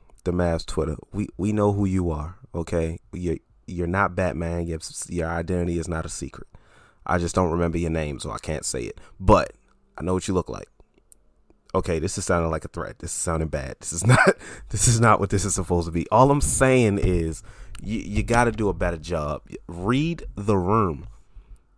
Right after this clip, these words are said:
Read the goddamn, do you need glasses?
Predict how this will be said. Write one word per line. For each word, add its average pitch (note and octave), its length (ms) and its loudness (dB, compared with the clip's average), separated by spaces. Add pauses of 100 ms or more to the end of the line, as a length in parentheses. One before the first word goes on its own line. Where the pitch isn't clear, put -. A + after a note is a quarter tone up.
(540)
Read B2 400 -2
the - 80 -6
goddamn, G2+ 600 0
do G#2 100 -2
you G#2 100 0
need F#2+ 200 -2
glasses? A2+ 760 2